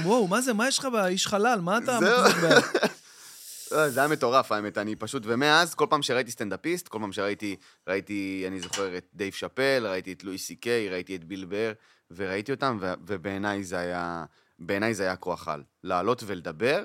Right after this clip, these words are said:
Speaker 2: ואנשים צוחקים, וזה רק אתה.
Speaker 1: רק אתה.
Speaker 2: אין
Speaker 1: אתה עדיין
Speaker 2: שום
Speaker 1: רואה את זה
Speaker 2: דבר.
Speaker 1: היום ככה? בתור
Speaker 2: בטח.
Speaker 1: אחד ש-, נו, ואתה מרגיש לפעמים... אה... אתה יודע, יש את הפאוזות, אה... עזוב שהקהל צוחק שנייה, את הפאוזות שלנו בינינו לבין עצמנו,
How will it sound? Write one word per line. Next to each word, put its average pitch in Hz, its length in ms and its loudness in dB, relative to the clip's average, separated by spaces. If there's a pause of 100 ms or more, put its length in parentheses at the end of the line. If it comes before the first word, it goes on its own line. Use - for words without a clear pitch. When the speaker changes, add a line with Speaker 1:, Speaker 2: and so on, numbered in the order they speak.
(300)
Speaker 2:
ואנשים 92 280 -8
צוחקים, 156 460 -12
וזה 147 140 -4
רק 196 200 -4
אתה. 113 180 -8 (760)
Speaker 1:
רק 151 260 -8
אתה. 147 220 -8 (140)
Speaker 2:
אין 208 340 -2 (180)
Speaker 1:
אתה 135 160 4
עדיין 131 180 6
Speaker 2:
שום 175 100 0
Speaker 1:
רואה 190 100 4
את 175 60 4
זה 131 40 2
Speaker 2:
דבר. - 100 4
Speaker 1:
היום 107 100 -2
ככה? 233 260 -4
בתור 170 200 2 (120)
Speaker 2:
בטח. - 20 2
Speaker 1:
אחד 147 260 0
ש-, - 60 -4
נו, 156 300 -2
ואתה 143 200 2
מרגיש 139 520 -2
לפעמים... 196 540 -2
אה... 160 600 -2 (1120)
אתה 151 140 2
יודע, 170 160 4
יש 170 160 0
את 180 100 -2
הפאוזות, 165 640 0
אה... 143 40 2 (460)
עזוב 175 280 2
שהקהל 147 420 0
צוחק 127 340 -8
שנייה, 120 240 -4
את 113 120 -8
הפאוזות 180 460 0
שלנו 151 400 0
בינינו 156 400 2
לבין 147 280 0
עצמנו, 139 440 -2